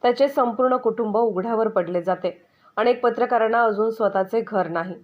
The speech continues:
त्यांना भाड्याच्या घरातच राहावे लागत आहे. या सर्वच गोष्टींचा विचार करून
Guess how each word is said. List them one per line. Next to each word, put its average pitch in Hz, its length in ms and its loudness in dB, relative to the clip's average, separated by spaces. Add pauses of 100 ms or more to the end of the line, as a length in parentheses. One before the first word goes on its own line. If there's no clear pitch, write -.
त्यांना 190 240 0
भाड्याच्या 196 440 -2
घरातच 208 420 0
राहावे 202 340 -2
लागत 175 320 -2
आहे. 180 160 -2 (480)
या 233 100 2
सर्वच 254 420 4
गोष्टींचा 233 560 0
विचार 208 360 0
करून 170 300 -2